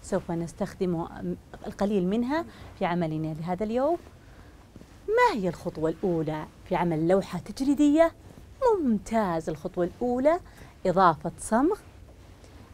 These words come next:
أحسنتم، إضافة صمغ يا أبنائي وبناتي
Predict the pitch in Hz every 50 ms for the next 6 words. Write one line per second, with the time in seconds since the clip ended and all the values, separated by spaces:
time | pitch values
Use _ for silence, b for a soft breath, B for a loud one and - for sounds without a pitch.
0 | - - 480 - - - - - 247 196 180 - 175 - - 185 185 175 156 -
1 | 180 170 - - - 262 294 302 330 - - 262 220 190 180 - 180 175 175 180
2 | 175 165 160 165 165 170 170 185 202 - - 311 320